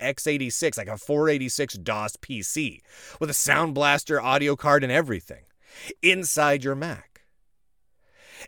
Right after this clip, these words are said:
Where you could have hot swappable batteries and drive bays that you could eject live while your machine is running. That, that was how Apple laptops used to be.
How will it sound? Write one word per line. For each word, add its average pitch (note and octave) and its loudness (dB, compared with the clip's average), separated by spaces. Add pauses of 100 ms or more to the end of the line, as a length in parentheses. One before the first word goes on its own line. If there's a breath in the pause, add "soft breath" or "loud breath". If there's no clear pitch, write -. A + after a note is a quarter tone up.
(180)
Where F3+ 2
you F3+ 0
could E3+ 2
have D#3 4
hot F#3+ 2
swappable D#3+ 2
batteries C3+ 0 (240 loud breath)
and F#3 4
drive E3+ 2
bays C#3 4
that C#3 -4
you C#3+ -4
could C3+ -4
eject B2 -2
live C3+ 2
while B2+ 2
your C3+ 0
machine C#3 -2
is A#2+ -4
running. C3+ -2 (360 loud breath)
That, D#3+ -2
that F#3+ 2
was G#3 2
how E3 0
Apple D#3+ 2
laptops A#2+ -2
used C2+ -20
to - -20
be. - -20